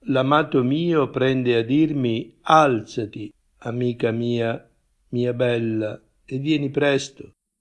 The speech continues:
perché ecco l'inverno è passato, è cessata la pioggia, se n'è andata.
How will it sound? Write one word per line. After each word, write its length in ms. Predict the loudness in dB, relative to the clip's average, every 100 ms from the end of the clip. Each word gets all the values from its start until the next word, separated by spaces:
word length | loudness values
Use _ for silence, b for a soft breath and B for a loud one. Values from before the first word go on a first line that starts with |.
| _ _ _ _ _
perché 600 | -4 -2 2 2 2 0
ecco 380 | 0 -2 2 2
l'inverno 580 | 2 4 4 4 2
è 80 | 2
passato, 960 | 2 -2 -2 -2 0 -2 -6 -12 -12 _ _
è 80 | -20
cessata 600 | -12 -12 -8 -6 -6 -4
la 120 | -6
pioggia, 600 | -4 -6 -6 -16 -18 -20 _ _
se 260 | -10 -6
n'è 120 | -4
andata. 600 | -4 -4 -6 -10 -14 -20